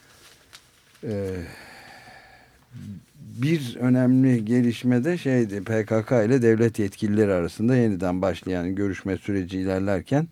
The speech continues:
adı konmamış bir ateşkesin de devam ettiği haberi vardı. Dün Hikmet Durgun'un Taraf Gazetesi'nden haberi.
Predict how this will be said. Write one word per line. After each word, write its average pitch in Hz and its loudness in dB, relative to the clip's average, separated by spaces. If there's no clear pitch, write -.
adı 104 0
konmamış 127 4
bir 113 -2
ateşkesin 98 -4
de 127 0
devam 107 4
ettiği 87 -6
haberi 92 -2
vardı. 87 -4
Dün 104 -2
Hikmet 98 -4
Durgun'un 101 -2
Taraf 92 -6
Gazetesi'nden 85 -8
haberi. 120 2